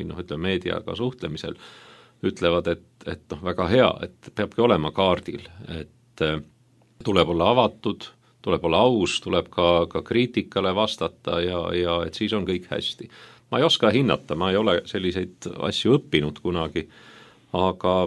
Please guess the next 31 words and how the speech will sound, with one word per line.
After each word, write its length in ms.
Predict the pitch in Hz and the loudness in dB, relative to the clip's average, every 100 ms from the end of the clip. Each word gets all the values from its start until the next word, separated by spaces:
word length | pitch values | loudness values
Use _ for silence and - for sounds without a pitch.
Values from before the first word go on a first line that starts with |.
| - - _ | -2 -14 _
praegu 300 | - 123 95 113 | 0 2 2 -2
tundub 340 | 131 107 92 | 0 0 0
mulle 220 | 101 107 | 0 2
endale 240 | 123 101 107 | 2 2 2
küll 260 | 113 131 90 | 2 2 2
jah, 240 | 95 117 - - | 4 2 -2 -8
et, 400 | 76 _ _ - | -8 _ _ -4
et 640 | 85 85 85 92 87 - | -2 -2 -2 -4 -8 -10
see 320 | - - 85 85 | -10 -6 -4 -2
tähelepanu 560 | 107 113 98 80 80 82 | -2 0 0 0 -2 -2
on 80 | 85 | -2
olnud 240 | 104 104 - | -2 -4 -6
päris 460 | 95 90 82 80 - | -2 0 -2 -4 -6
aktiivne 680 | - - 156 147 87 87 85 - - _ - | -8 -6 -2 0 2 2 0 -2 -20 _ -4
ja, 220 | 95 92 90 | 0 2 2
ja 80 | 95 | 2
muidugi 320 | 113 135 101 | 0 -2 -2
eks 220 | 107 - - - - - _ _ _ | -2 -4 -6 -8 -12 -20 _ _ _
praegu 320 | - 98 82 | 2 4 4
me 140 | 90 98 | 2 2
oleme 240 | 90 98 | 2 2
jõudnud 340 | 104 92 87 | 0 0 -4
ka 140 | - 95 92 95 | -2 0 0 2
jõuluaega, 720 | 110 107 85 92 85 76 82 | 0 2 2 2 0 -2 -6
kus, 220 | 85 - - - 87 | -4 -4 -4 -4 -6
kus 220 | 87 90 - - | -4 -4 -4 -4
noh, 80 | 90 | -4
selgelt 400 | - 110 80 73 | 0 0 0 -2
alati 400 | 90 80 - 82 | -2 -2 -4 -4
ollakse 320 | 80 80 - | -4 -6 -8
rohkem, 400 | 92 90 - 73 | -8 -6 -6 -6